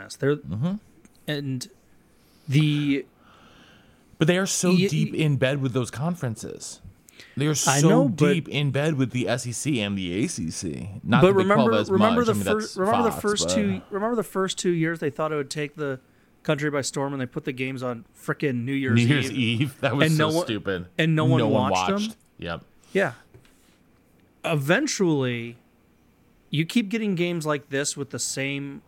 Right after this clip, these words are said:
Speaker 1: rotation of five schools or six schools, you're gonna get people to turn off.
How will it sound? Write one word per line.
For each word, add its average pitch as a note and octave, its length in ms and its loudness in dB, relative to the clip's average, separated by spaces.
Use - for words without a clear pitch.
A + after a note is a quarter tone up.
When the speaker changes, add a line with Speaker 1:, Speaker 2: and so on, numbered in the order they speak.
Speaker 1:
rotation B2+ 600 -4
of A#2 80 -8
five A#2 460 -8
schools A#2+ 480 -8
or A2+ 120 -10
six - 300 -12
schools, A2 500 -12
you're D3+ 140 2
gonna G#3+ 140 2
get F#3+ 160 -2
people D#3+ 300 -2
to A#2 200 -4
turn C#3 240 -4
off. G2+ 400 -8